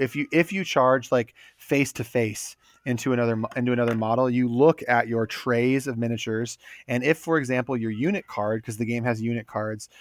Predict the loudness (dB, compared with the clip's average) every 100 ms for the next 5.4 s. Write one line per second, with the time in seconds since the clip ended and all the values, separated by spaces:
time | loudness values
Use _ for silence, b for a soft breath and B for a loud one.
0 | B B -4 2 4 2 2 0 0 0
1 | -2 0 0 0 0 0 0 -2 -2 0
2 | -2 -2 -2 -2 -4 -4 -4 -4 -8 B
3 | B B -4 0 2 2 0 -4 0 2
4 | 4 4 2 2 2 2 0 -6 -6 -4
5 | -4 -6 -6 -6